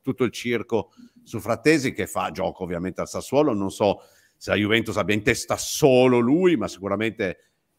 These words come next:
è un osservato da tempo. Francesco Calvo ha detto: "Frattesi è un giocatore forte, è italiano, e giocatori forti e italiani li prendiamo in considerazione". Ma detto questo,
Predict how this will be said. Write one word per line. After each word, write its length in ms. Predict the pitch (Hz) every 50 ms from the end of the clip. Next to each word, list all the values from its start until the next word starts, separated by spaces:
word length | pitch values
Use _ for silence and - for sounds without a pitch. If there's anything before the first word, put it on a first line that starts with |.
| _
è 160 | - 95 98
un 140 | 98 98 98
osservato 580 | 98 - - 117 92 90 92 101 101 101 - 101
da 140 | 98 95 95
tempo. 340 | - 165 175 - - 80
Francesco 400 | - - 90 80 - 85 76 92
Calvo 300 | 82 - 92 92 87 87
ha 20 | 85
detto: 240 | 87 87 82 - 82
"Frattesi 320 | - 87 78 - 92 80
è 40 | 82
un 60 | 80
giocatore 420 | 76 87 - 87 80 - 85 85 -
forte, 480 | - 117 113 104 - - _ - - -
è 80 | - 95
italiano, 540 | 90 - 117 123 131 92 62 73 82 104 127
e 60 | 143
giocatori 340 | 107 78 73 73 - 82 78
forti 380 | - - 101 95 80 - - 85
e 20 |
italiani 520 | 80 - 117 123 92 65 71 85 113 131 117
li 80 | 87
prendiamo 320 | - 78 80 76 78 73 73
in 60 | 71
considerazione". 720 | - 73 - 80 80 98 101 131 - - 185 117 87 80 - _ - - - - - _
Ma 220 | - 127 120 123 - -
detto 480 | 147 120 104 156 170 156 - - 175 -
questo, 600 | - 165 143 120 - - - 104 85 - -